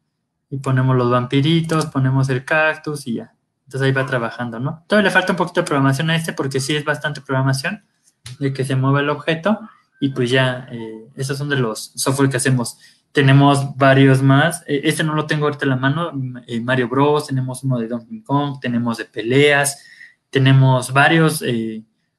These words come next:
programas que podemos hacer en Scratch. Entonces es bastante, bastante tema,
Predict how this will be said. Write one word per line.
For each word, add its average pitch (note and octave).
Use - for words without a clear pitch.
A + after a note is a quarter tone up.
programas B2+
que C#3
podemos C3
hacer C3+
en G#2+
Scratch. -
Entonces C#3+
es D3+
bastante, E3
bastante D3+
tema, D#3+